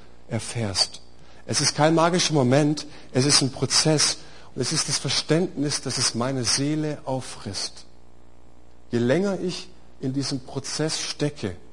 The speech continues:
frisst es meine Seele auf. Und ich frag dich heute Morgen, wie kommst du da raus aus diesem Prozess?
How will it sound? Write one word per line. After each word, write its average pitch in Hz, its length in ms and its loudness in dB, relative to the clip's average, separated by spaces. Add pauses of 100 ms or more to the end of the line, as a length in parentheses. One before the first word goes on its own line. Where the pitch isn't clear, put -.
(680)
frisst - 460 0
es - 280 -2 (140)
meine 117 260 0
Seele 120 560 0 (340)
auf. 110 260 2 (1400)
Und 123 100 -12
ich - 80 -8
frag 147 460 2
dich - 300 -2
heute 143 200 -2
Morgen, 117 480 0 (2500)
wie 127 180 2
kommst - 500 0
du 175 180 0
da 147 140 0
raus 110 400 -2
aus 104 160 -6
diesem 107 260 -6
Prozess? - 560 -10